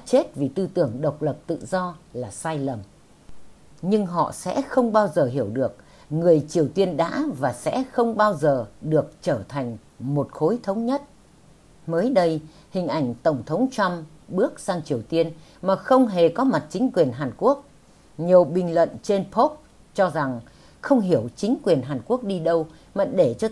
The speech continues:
tổng thống của một quốc gia ở bên thứ ba đi lại tự do và quyết định vận mệnh đất nước của họ như vậy. Hay đúng hơn, họ không có quyền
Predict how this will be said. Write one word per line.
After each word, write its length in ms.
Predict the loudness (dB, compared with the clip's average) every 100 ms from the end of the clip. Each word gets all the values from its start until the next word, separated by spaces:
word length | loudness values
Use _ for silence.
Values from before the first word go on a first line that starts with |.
| 0
tổng 220 | 0 0 -4
thống 280 | 0 0 2
của 100 | 0
một 180 | 0 -2 0
quốc 180 | 0 0
gia 260 | -2 -2
ở 220 | -2 -6
bên 240 | -2 -2 -2
thứ 140 | -4
ba 320 | 0 2 2 -4 -14 -6
đi 180 | 0 0
lại 240 | 0 -4 -2 -2
tự 200 | 0 0
do 320 | 2 4 2 -4 -16
và 180 | -2 -2
quyết 380 | -2 0 0 2
định 260 | -4 -4 -2
vận 280 | 0 0 -2
mệnh 140 | -4 -4
đất 200 | -4 -2
nước 260 | 0 -2 -2
của 120 | -6
họ 220 | -4 -6
như 200 | -4 -4
vậy. 220 | -4 -8 -12 -20 -20 -20 -20 -20 -8
Hay 180 | -2 0
đúng 260 | 0 -2 0
hơn, 300 | 0 -2 -4 -16 -4
họ 140 | 2 2
không 300 | 4 2 2
có 120 | 0
quyền 340 | 2 2 2